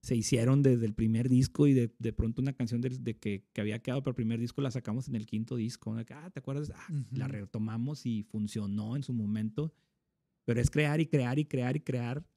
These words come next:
Speaker 1: no como apegarte a esta canción es la buena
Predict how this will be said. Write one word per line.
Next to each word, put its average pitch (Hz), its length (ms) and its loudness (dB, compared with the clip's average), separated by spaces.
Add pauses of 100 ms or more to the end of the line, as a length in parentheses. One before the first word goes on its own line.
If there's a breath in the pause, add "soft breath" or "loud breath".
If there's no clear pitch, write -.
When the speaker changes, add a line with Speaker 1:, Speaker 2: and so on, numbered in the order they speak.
(580)
Speaker 1:
no 117 320 2
como 135 500 2
apegarte 117 680 0
a 101 480 -4 (200)
esta - 280 -8
canción 117 460 -8
es - 80 -10
la 120 100 -12
buena 117 260 -20